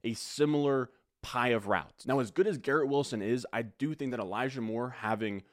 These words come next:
more routes right now, he's getting a starter's portion of routes, and then he's also heading into year two where he should improve. I do believe, as good as Garrett Wilson is, that should cancel out a little bit here, where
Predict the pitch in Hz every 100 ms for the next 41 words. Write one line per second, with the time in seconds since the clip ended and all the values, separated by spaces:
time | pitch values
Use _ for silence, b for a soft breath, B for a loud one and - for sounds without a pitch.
0 | b - 101 123 135 110 110 113 98 101
1 | 95 113 113 110 92 - 104 110 123 -
2 | - 113 117 113 92 92 98 - - b
3 | b b 110 113 120 123 - 113 123 131
4 | 127 120 117 b _ - 131 139 127 120
5 | 117 - 117 107 107 - 135 120 - 120
6 | 131 135 113 117 160 151 147 - 113 147
7 | 165 147 143 139 - 90 120 127 b b
8 | b - 143 - 160 160 - 151 151 120
9 | 127 110 107 107 101 98 - 104 101 92
10 | b b - 107 110 101